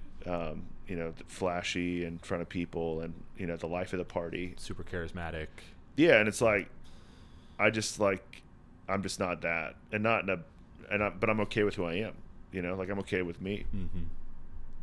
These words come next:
Speaker 2: Yeah. Yeah. Okay, I think we've, uh, I think we kinda wrapped that one up. Uh, let's talk about, I've got one more example here of something that I was told that wasn't great for me.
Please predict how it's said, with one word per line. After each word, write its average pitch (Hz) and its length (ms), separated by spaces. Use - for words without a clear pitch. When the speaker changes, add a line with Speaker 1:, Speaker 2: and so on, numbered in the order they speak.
Speaker 2:
Yeah. 104 180
Yeah. 92 160
Okay, 107 180
I 113 40
think 120 140
we've, 110 220
uh, 92 480
I - 40
think 101 120
we 87 60
kinda 87 180
wrapped 85 280
that 85 120
one 85 140
up. 85 180
Uh, 85 440
let's 113 260
talk 113 200
about, 107 120
I've 104 100
got 98 140
one 98 180
more 92 180
example 85 360
here 85 180
of 82 80
something 85 300
that 85 60
I 82 100
was 82 120
told 80 280
that 82 100
wasn't 98 320
great 90 200
for 92 100
me. 87 240